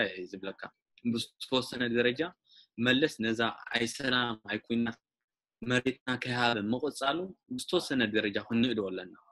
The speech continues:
ምክንያቱ ንሱ እንታይ እዩ ዝብል ነይሩ? እቲ ውሳነ ኣብ ባይታ ተግቢርናዮ ማለት ሻዕብያ ሰላም ክበልና እዩ ማለት ኣይኮነን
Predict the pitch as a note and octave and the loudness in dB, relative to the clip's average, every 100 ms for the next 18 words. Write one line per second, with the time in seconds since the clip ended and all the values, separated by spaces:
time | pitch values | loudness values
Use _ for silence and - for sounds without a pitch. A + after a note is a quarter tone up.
0 | _ _ - A#2 B2 C#3 C3 B2 A#2 C3+ | _ _ -2 0 0 -4 -4 -4 -2 0
1 | C3+ C3+ C3+ C#3 D3 D#3 G#3 _ _ _ | 2 0 0 -4 -2 -2 -4 _ _ _
2 | _ _ _ _ _ _ - - - _ | _ _ _ _ _ _ -20 -20 -20 _
3 | _ _ _ _ _ _ _ - A#2+ C#3 | _ _ _ _ _ _ _ -12 -4 -4
4 | - D3 D3 C#3 - D3+ F3 G3+ - A#2 | 2 4 4 2 0 0 0 -2 -4 -4
5 | A#2 B2 A#2+ A#2 A#2 G#2+ A2+ G#2+ G#2 G#2 | 2 2 2 -4 -4 0 2 2 2 2
6 | G#2 A#2+ C3+ F#3+ - - A#2 A#2+ A2+ A#2 | 2 0 0 -4 -2 -2 0 0 0 0
7 | A2 G#2 - A2+ G#2 F#2+ F2+ F#2 F#2+ F#2 | 0 -2 -4 -4 -2 -4 -6 -6 -6 -6
8 | - F#2 - _ | -8 -10 -10 _